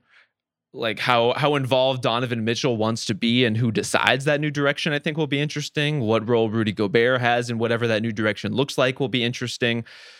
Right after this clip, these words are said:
But the, the Jazz don't have a lot of capacity to pivot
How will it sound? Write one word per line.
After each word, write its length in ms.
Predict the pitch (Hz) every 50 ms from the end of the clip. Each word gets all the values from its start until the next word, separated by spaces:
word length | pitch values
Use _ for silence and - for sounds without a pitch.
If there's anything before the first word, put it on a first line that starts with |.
| - - _ _ _ _ _
But 260 | - 131 127 - - -
the, 100 | 143 117
the 140 | 104 117
Jazz 260 | 135 - 190 220 247 -
don't 120 | 247 190
have 160 | 151 170 165
a 80 | 156 131
lot 240 | 123 117 127 147 151
of 180 | 131 117 117
capacity 640 | - - - 139 135 120 123 131 - - 123 113 104
to 120 | - 110
pivot 600 | - - 156 165 165 151 120 110 104 101 98